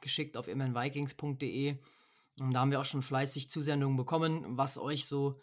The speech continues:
interessiert in der Offseason. Wir haben ja gesagt, ein Season Recap wird auf jeden Fall noch kommen und je näher wir an den Draft kommen, dann natürlich auch, äh, welche Picks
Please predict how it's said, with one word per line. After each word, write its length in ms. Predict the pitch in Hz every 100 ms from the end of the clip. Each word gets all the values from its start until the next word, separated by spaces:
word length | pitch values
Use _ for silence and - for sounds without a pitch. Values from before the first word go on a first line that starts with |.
| - - -
interessiert 540 | - 147 139 131 180 175
in 60 |
der 100 | 165
Offseason. 560 | 147 165 - 151 165 165
Wir 100 | 139
haben 160 | 147 147
ja 120 | 139
gesagt, 380 | 127 131 143 135
ein 40 |
Season 360 | 131 180 160 156
Recap 340 | 160 160 147
wird 100 | 143
auf 120 | 139
jeden 140 | 156 151
Fall 120 | 151
noch 140 | 143
kommen 260 | 156 151 151
und 180 | 135 131
je 120 | 127
näher 260 | 127 139
wir 120 | 135 127
an 80 |
den 120 | 127 123
Draft 320 | 123 135 -
kommen, 360 | 139 131 131 - - - - -
dann 160 | 131
natürlich 420 | 131 127 139 131 -
auch, 340 | 127 131 - -
äh, 200 | 131 120
welche 220 | 123 131
Picks 400 | 135 208 - -